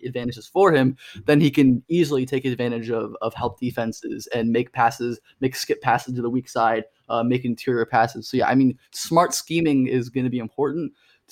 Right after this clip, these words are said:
for, to maximize the core, but there's, I mean, in, in his range, I mean, you hope there's a team that is gonna be willing to do that for him.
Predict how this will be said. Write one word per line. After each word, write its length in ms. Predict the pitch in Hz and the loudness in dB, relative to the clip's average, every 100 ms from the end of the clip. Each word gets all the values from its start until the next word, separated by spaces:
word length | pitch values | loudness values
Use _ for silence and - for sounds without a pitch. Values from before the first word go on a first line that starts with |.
| - | -12
for, 260 | - 139 123 | 0 2 2
to 160 | - 127 | 2 4
maximize 360 | 123 131 156 | 4 4 0
the 80 | 151 | 0
core, 240 | - 175 | 2 2
but 140 | 156 123 | 2 0
there's, 300 | 135 131 131 _ _ - 139 135 - | 0 0 -4 _ _ -14 -12 -12 -4
I 80 | 131 | 0
mean, 200 | 147 135 | 0 0
in, 220 | 78 151 | 0 0
in 120 | 165 | 4
his 200 | 185 185 | 4 4
range, 520 | 131 113 143 185 202 - | 2 2 2 2 -2 -4
I 60 | 135 | -2
mean, 380 | 131 110 113 127 | -2 -4 -8 -8
you 160 | 131 135 | -6 -2
hope 180 | 156 | -4
there's 140 | 160 120 | -4 -8
a 60 | |
team 260 | 113 127 113 | -8 -12 -12
that 140 | 101 113 | -12 -14
is 100 | - | -14
gonna 200 | 123 113 | -12 -10
be 60 | |
willing 280 | 113 117 113 | -4 -2 -4
to 100 | - | -6
do 160 | 104 110 | -8 -4
that 220 | 107 - | -4 -4
for 140 | - | -8
him. 120 | 90 | -10